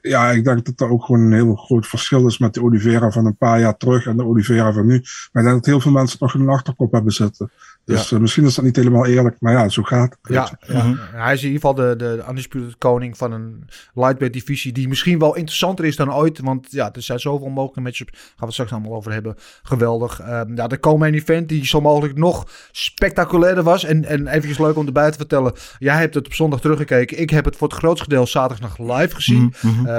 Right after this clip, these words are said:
Speaker 2: en dan zit ik met Marcel en die is dan mijn, eh, mijn maatje op dat moment, zit te appen, dan blijf ik ook een beetje bij.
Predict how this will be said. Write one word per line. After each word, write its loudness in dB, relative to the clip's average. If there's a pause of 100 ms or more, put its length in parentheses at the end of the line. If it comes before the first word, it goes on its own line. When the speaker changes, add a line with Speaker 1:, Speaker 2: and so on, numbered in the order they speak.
Speaker 2:
en -10 (160)
dan -10
zit -4
ik -8
met -10
Marcel 0
en 0
die -6
is -10
dan -8
mijn, -12
eh, -14
mijn -8
maatje -2
op -12
dat -2
moment, -6
zit -10
te -14
appen, -2
dan -4
blijf -6
ik -16
ook -6
een -10
beetje -10
bij. 2